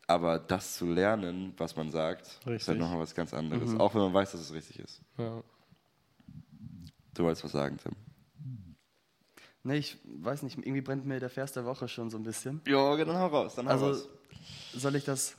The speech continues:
Speaker 3: reinbringen? Okay.
Speaker 1: Ja, mach.
Speaker 3: Der Vers ist mir schon so lange im Kopf, schon,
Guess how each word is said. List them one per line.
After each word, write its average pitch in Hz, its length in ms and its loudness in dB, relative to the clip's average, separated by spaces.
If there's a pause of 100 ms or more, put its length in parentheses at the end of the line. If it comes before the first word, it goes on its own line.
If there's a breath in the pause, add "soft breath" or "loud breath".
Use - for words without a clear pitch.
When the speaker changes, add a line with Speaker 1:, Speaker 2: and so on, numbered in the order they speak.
Speaker 3:
reinbringen? 139 460 0 (120)
Okay. - 220 -6
Speaker 1:
Ja, 110 140 2
mach. 92 200 2 (600 loud breath)
Speaker 3:
Der 135 420 -2 (220)
Vers 139 480 -6
ist 135 180 -10
mir 131 80 -4
schon 127 160 -6
so 131 140 -6
lange 135 320 0
im 117 140 -2
Kopf, - 340 -6 (100)
schon, 123 360 -4